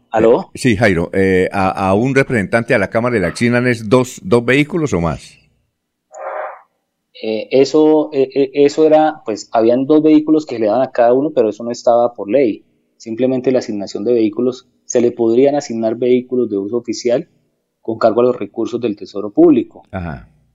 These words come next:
Speaker 1: Pero, pero no, no, no hay una normatividad que diga que fuera uno o dos. Y, y es, esa era la posibilidad, se podrá. No era de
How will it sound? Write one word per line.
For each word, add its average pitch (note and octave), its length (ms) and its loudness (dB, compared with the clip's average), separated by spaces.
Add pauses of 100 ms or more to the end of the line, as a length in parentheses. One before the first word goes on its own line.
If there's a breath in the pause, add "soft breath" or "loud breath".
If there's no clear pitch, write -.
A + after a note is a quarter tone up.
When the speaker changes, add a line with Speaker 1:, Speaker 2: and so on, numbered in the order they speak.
(120)
Speaker 1:
Pero, C3+ 420 2
pero D3 180 4
no, B2 280 4
no, A#2 480 -2
no A2 340 -6
hay A2+ 100 -2
una B2 120 -2
normatividad G#2+ 580 -2
que - 140 -6
diga A2 160 -2
que - 100 -20
fuera G2 260 -2
uno A2 300 -4
o A2 140 0
dos. - 400 2 (480)
Y, F#3 440 2
y A#2+ 180 2
es, A#2+ 320 0 (220)
esa - 220 0
era A#2+ 120 4
la C3 200 2
posibilidad, A2+ 680 0
se - 260 -2
podrá. G#2 600 -2 (840)
No G#2+ 140 -2
era A#2+ 140 6
de G2+ 200 -2